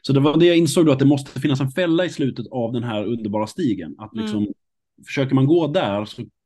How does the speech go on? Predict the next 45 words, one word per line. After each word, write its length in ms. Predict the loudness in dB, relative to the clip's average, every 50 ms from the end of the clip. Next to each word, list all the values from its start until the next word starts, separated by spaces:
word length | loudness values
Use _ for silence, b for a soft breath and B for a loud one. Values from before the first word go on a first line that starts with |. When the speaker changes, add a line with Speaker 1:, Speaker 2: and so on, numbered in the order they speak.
| -20
Speaker 1:
så 140 | -16 -12 -8
det, 300 | -8 -8 -4 -4 -6 -4
det 140 | -4 -6 -6
funkar 340 | -2 -2 -4 -4 -4 -6 -6
inte 140 | -6 -4
i 20 | -4
längden 280 | -4 -4 -2 -4 -4
det 80 | -4 -6
heller, 340 | -8 -10 -10 -10 -12 -14 -16 -18
liksom. 240 | -20 -20 -20 -20 _
Speaker 2:
Men, 180 | -10 -10 -10 -8 -6
men 200 | -6 -6 -6 -6
finns 300 | -6 -6 -6 -6 -6 -6
det 80 | -6
inte 200 | -6 -6 -6 -8
en 80 | -8 -6
fallucka 520 | -2 -2 -2 0 -2 -4 -6 -4 -8 -8
på 100 | -8 -6
den 160 | -8 -6 -6
mörka 340 | -4 -4 -6 -6 -6 -8 -10
sidan? 480 | -8 -8 -10 -10 -8 -8 -10 -8 -10 -14 -16 _ _ _ _ _ _ _ _ _ _
Speaker 1:
Den 360 | _ -14 -6 -4 -2 0 0
mörka 320 | 0 0 -2 -4 -6 -8 -6
sidan 280 | -6 -4 -4 -2 -2
är 120 | -2 -4 -6
som 140 | -6 -6
en 80 | -6 -6
enda 160 | -6 -6 -8
stor 180 | -10 -12 -14 -14
fallucka, 460 | -12 -10 -10 -10 -10 -12 _ -14 -14
liksom. 300 | -12 -12 -14 -14 -18 -18 _ _
Då 120 | _ 2 2
är 120 | 4 4
man 160 | 4 2 2
redan 240 | 2 0 0 0 0
i 40 | -2
botten. 440 | -2 -4 -6 -8 _ _ -16 -16 -16 _ _ _ _ b b b -10
Speaker 2:
Mm. 240 | -8 -8 -8 -8 -8
Speaker 1:
Ehm, 440 | -6 -6 -4 -4 -4 -4 -6 -8 -14 _ _ _ _ _ _ _
men 120 | 4 4
sen 140 | 6 6 6
är 40 | 6
inte 180 | 6 6 4 2
den 160 | 0 0 0
såklart 300 | -2 -2 -2 -2 -4